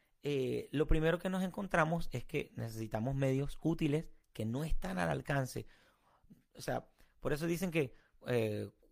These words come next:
cuando qui-, cuando tienes diez mil, buscas veinte mil, y cuando tienes veinte mil, quieres cuarenta mil, y así. Bueno, aquí hay otra cosa. The hallmark, ah, the, the hallmark of Austrian economics is a profound appreciation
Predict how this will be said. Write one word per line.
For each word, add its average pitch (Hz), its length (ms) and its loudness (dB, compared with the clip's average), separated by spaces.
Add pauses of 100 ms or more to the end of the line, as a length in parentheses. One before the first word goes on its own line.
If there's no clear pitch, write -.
(160)
cuando 110 380 -2
qui-, - 200 -4
cuando 110 280 -4
tienes 156 240 -2
diez 151 160 0
mil, 185 440 2 (120)
buscas 135 400 -4
veinte 135 260 0
mil, 135 240 0
y 123 60 -2
cuando 110 220 -6
tienes 127 180 -4
veinte 139 220 -4
mil, 175 340 0
quieres 131 240 -6
cuarenta 131 300 -8
mil, 160 200 -4
y 127 80 -12
así. - 300 -14
Bueno, 120 180 2 (1400)
aquí 143 180 -4
hay 185 60 2
otra 170 180 0
cosa. - 260 -6 (240)
The 127 100 -6
hallmark, 226 560 2
ah, - 240 2 (120)
the, 127 160 0 (120)
the 123 80 -4
hallmark 139 640 4 (340)
of - 160 -12
Austrian 185 420 2
economics 143 640 -2
is - 200 -4
a - 60 -4
profound 147 640 0
appreciation 143 920 -2